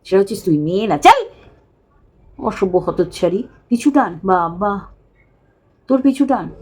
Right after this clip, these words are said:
থাকলে ডে ওয়ান থেকেই সংশোধিত হতে পারতিস। আমরাও কন্ট্রোভার্সি করি, যাকে যতটা দেয়া ততটাই দিই,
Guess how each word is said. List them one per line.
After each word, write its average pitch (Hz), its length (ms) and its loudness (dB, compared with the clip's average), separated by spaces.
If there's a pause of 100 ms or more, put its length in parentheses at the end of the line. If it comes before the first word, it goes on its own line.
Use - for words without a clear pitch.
থাকলে 226 380 0
ডে 185 160 6
ওয়ান 202 240 0
থেকেই 247 340 0 (120)
সংশোধিত 208 520 0
হতে 202 200 4
পারতিস। 170 400 -6 (460)
আমরাও 180 300 4
কন্ট্রোভার্সি 226 460 0
করি, 165 240 2 (140)
যাকে 170 240 0
যতটা 190 320 2
দেয়া 202 220 2
ততটাই 190 340 2
দিই, 156 160 -6